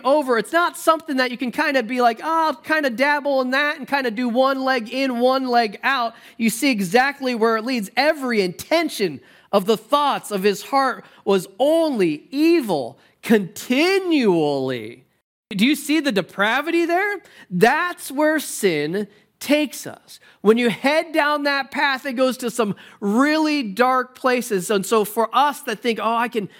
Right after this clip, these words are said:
I can manage this aspect in my life of sin, I can manage this," it only snowballs as we see here. And the thing that we have to understand as we're learning the heart of God, what does it say? That it actually breaks his heart.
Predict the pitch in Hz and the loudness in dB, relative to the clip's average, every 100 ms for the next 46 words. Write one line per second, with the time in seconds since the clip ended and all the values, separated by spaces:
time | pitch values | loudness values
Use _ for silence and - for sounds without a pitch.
0 | - - 226 220 202 214 233 220 180 190 | -6 -2 -2 -2 -2 0 0 -2 0 0
1 | 208 - 196 202 - 202 196 202 190 180 | 0 0 -4 -4 -6 -4 -4 -4 -2 0
2 | 175 175 170 165 - 196 196 202 185 190 | 0 -2 -4 -10 -8 -4 -4 -4 -4 -2
3 | 220 214 180 170 165 - - - 185 - | -2 -2 -4 -4 -6 -12 -6 -2 -2 2
4 | 202 226 240 240 - - 247 240 196 143 | 2 2 0 -2 -4 -4 0 0 0 0
5 | 131 139 156 170 165 175 165 - 202 190 | -2 -4 -4 -4 -2 -4 -6 -6 -4 -4
6 | 160 196 180 170 170 160 240 247 226 185 | 0 0 0 0 -2 -2 -2 0 0 -2
7 | - - 214 208 202 196 202 190 226 214 | -8 -2 -2 -2 -4 -2 -2 -2 0 0
8 | 196 180 180 190 208 208 190 - 170 - | -2 -2 0 0 0 -2 -4 -2 -2 0
9 | 220 226 202 165 185 208 196 - 226 247 | 0 0 -2 -2 0 0 -2 -2 -2 0
10 | 190 - - 262 202 131 - - _ - | -2 -6 -4 -2 -4 -8 -18 -20 _ -2
11 | 175 170 247 - 233 180 135 - _ - | -2 0 -2 -4 -2 -2 -2 -8 _ -10
12 | 147 226 269 - - 165 - - 302 160 | -2 0 0 -2 -4 -4 -2 0 0 0
13 | 120 | -8